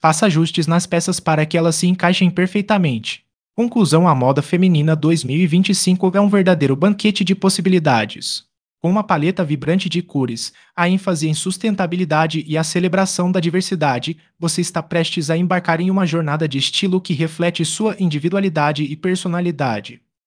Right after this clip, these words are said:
As tendências, desde os cortes oversized até os acessórios ousados, oferecem uma oportunidade perfeita para você se expressar de maneira única.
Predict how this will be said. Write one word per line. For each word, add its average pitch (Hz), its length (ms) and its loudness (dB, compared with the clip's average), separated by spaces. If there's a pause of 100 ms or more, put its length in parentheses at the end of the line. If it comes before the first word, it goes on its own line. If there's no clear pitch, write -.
(140)
As 127 160 -2
tendências, 147 840 -2
desde 160 300 2
os 180 100 0
cortes 180 400 0
oversized 175 560 2
até 156 240 2
os 208 140 2
acessórios 202 560 2
ousados, 151 680 2
oferecem 180 460 2
uma 185 100 4
oportunidade 180 760 2
perfeita 175 560 0
para 151 200 -2
você 139 280 -2
se 180 140 0
expressar 175 480 2
de 147 80 -2
maneira 151 400 2
única. 113 500 -4